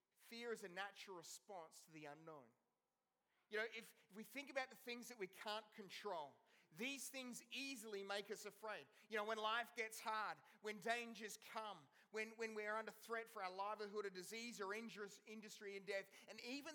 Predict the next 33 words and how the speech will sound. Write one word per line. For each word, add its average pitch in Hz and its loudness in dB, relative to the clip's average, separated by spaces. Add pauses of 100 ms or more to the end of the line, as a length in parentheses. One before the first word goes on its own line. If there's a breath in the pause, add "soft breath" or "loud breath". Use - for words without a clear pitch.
the 285 -2
most 254 2
spiritual 277 0
and 233 -2
godly 254 4
men 240 0
and 226 2
women 247 2 (320 loud breath)
that 226 4
we 233 -2
know 220 6
at 208 4
some 254 2 (240)
point 240 0 (400 loud breath)
begin 214 -4 (1200)
to 139 -16 (160)
fear. 123 -12 (1120)
See, 202 -8 (160)
fear 247 2
is 196 0
a 208 4
reality 190 0
of 160 -8
life. 185 -6 (440 loud breath)
I 196 -2
mean, 226 4
all 269 6
of 247 -2
us 220 -8
experience, 240 0
I 247 -2
mean, 226 -2
just 247 -2